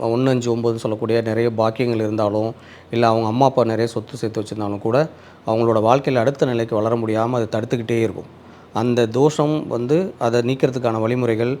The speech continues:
அந்த தோஷம் என்ன செய்யும், அந்த தோஷத்தை எப்படி சரி பண்ணிக்கலாம் அப்படிங்கிறதெல்லாம் வந்து நம்ம இப்ப நம்ம கிளாஸ்ல வந்து இப்ப நம்ம கவனிக்க போறோம். ஆ, நம்ம பதினஞ்சு ஒன்பது ரெண்டாயிரத்தி இருபத்தி நாலுல நம்ம திருச்சியில நடக்கக்கூடிய இந்த கிளாஸஸ்ல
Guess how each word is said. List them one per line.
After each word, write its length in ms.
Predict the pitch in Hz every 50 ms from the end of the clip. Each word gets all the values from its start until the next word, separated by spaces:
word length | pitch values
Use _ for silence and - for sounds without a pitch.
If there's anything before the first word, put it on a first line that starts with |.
| - - - - - -
அந்த 160 | - 107 113
தோஷம் 340 | 110 113 127 135 - 147 123
என்ன 220 | 110 113 131 143 143
செய்யும், 520 | 143 - 117 110 110 117 117 117 117 120 - -
அந்த 180 | 120 117 110 110
தோஷத்தை 420 | 110 123 135 131 - 123 123 113
எப்படி 240 | 107 107 - 135 131
சரி 200 | - 113 110 117
பண்ணிக்கலாம் 420 | 117 123 113 107 - 113 107 104
அப்படிங்கிறதெல்லாம் 500 | 104 104 104 107 101 98 101 104 110 120
வந்து 320 | 120 110 110 117 139 175 - - - - - - - -
நம்ம 400 | 113 104 107 110 110 107 107 107 110 - - -
இப்ப 280 | - - 113 110 113
நம்ம 260 | 110 113 113 113 110 110
கிளாஸ்ல 440 | 104 - - 120 131 131 - -
வந்து 180 | 120 110 110 123
இப்ப 180 | 135 135 - 110
நம்ம 220 | 101 98 95 95
கவனிக்க 380 | 98 107 110 120 123 - - 113
போறோம். 300 | 98 98 95 110 139 170 - - - - - - - - - - -
ஆ, 220 | - 104 104 104 107 110 -
நம்ம 240 | 120 117 113 113
பதினஞ்சு 520 | 117 117 - 110 117 131 131 135 131 135 127
ஒன்பது 340 | 113 117 117 117 120 117 113
ரெண்டாயிரத்தி 340 | 110 107 110 113 117 113
இருபத்தி 260 | 107 104 110 110 - 113
நாலுல 220 | 104 104 107 120
நம்ம 180 | 131 120 110 104
திருச்சியில 340 | - 123 123 127 - 135
நடக்கக்கூடிய 480 | 120 110 101 101 101 101 98 107 104 101
இந்த 140 | 101 98 95 -
கிளாஸஸ்ல 560 | 107 107 107 - 110 98 - 104 113 139